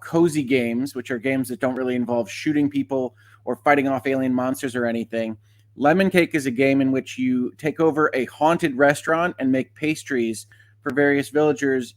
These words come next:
in your area to try to get to the level of being able to make a lemon cake for this ghost and make the ghost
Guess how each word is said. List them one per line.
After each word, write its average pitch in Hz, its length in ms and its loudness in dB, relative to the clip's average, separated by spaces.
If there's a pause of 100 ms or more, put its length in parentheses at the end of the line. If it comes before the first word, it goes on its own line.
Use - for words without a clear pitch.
in 156 180 2
your 135 320 4
area 135 520 2 (280)
to 139 80 -8
try 151 260 2
to 143 60 4
get 151 320 2
to 160 100 -12
the 151 80 0
level 139 380 4
of 127 120 -2
being 131 180 2
able 131 180 0
to 131 80 -2
make 123 160 -2
a 123 40 0
lemon 160 320 0
cake 139 280 -2
for 131 160 -6
this 113 180 -2
ghost 131 520 0 (340)
and 123 120 -2
make 127 180 0
the 127 80 -2
ghost 120 360 -2